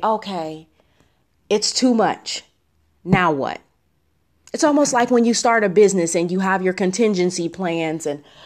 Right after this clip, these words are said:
uh, you know, I, I call them my exit strategies and, you know, things like that. Same thing is with our family.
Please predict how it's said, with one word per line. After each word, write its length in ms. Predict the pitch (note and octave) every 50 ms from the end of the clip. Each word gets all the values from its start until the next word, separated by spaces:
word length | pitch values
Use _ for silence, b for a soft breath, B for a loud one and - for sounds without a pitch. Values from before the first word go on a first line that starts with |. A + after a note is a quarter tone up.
| B B B B -
uh, 380 | F3+ E3 C3 A2+ E2 G1+ - - _ _
you 120 | - G3 G#3+
know, 180 | G3+ F3 D3+
I, 200 | B2 A#2+ D#3+ E3+ - - - -
I 140 | C#3 D#3
call 240 | D#3+ - - G3 F#3+
them 160 | F3+ F3+ F3
my 240 | F3 D#3 D#3 D#3 - -
exit 360 | - G#3+ G#3+ - - G3 -
strategies 840 | - - - G#3 F3+ F3 E3+ E3 D#3+ D#3 D#3+ D#3+ D#3+ D#3 D3+ D3 D3
and, 220 | D3 D#3 D3+ D3+ B B B B B B
you 140 | G3+ A3+
know, 140 | G#3+ G3+ F#3+
things 320 | F#3+ G#3+ G#3+ G#3+ A3 G3+ G#3
like 240 | G3 F3+ F#3 F#3
that. 320 | G3 F3+ E3 C#3 C3+ - - _ _ _ _ _ _ _ _ _ _ _ _ _ _ _ _
Same 320 | - - C4+ D4+ F4 E4 D#4
thing 240 | D4+ C#4 C4+ B3
is 100 | A3+ G#3+
with 160 | G3+ A3 A3 A#3+
our 120 | G#3+ G3
family. 500 | G3 A3 G#3 G3+ F#3 D#3 C#3+ C#3+ E3 E3+